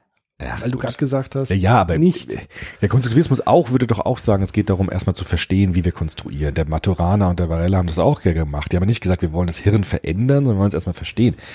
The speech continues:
Speaker 1: Dass dann indirekt
Speaker 2: Dadurch
Speaker 1: natürlich wieder
Speaker 2: was verändert
Speaker 1: Effekte,
Speaker 2: haben.
Speaker 1: na klar.
Speaker 2: Genau.
Speaker 1: Also gut.
Speaker 2: Ja.
Speaker 1: Bitte. Da sind Pinguine.
Speaker 2: Nochmal Andreas Brosio.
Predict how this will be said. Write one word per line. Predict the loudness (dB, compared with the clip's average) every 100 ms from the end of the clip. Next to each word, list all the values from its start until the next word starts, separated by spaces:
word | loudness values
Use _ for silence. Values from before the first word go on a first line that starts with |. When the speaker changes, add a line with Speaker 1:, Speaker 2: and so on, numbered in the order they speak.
| -12 -2
Speaker 1:
Dass | 0
dann | 2 0 -2 _ _ 0
indirekt | 2 4 2 2
Speaker 2:
Dadurch | 0 0 0
Speaker 1:
natürlich | 2
wieder | 2 2
Speaker 2:
was |
verändert | 2 2 2 4
Speaker 1:
Effekte, | 4 2
Speaker 2:
haben. | -2
Speaker 1:
na | -4
klar. | -2 -2 0 -2 -6 -14 _ _ _ _ _ _ _ _ -16
Speaker 2:
Genau. | -16 -16 -14 -12
Speaker 1:
Also | -12
gut. | -14 -16 -14
Speaker 2:
Ja. | -14 _ _ _ -16
Speaker 1:
Bitte. | -14 -14 -4
Da | -2
sind | -2
Pinguine. | -6 -8 -8 -4 2
Speaker 2:
Nochmal | 4 4 4
Andreas | 2 2 2 0 -2
Brosio. | -2 -2 -2 -2 -2 -4 -6 -8 -8 -10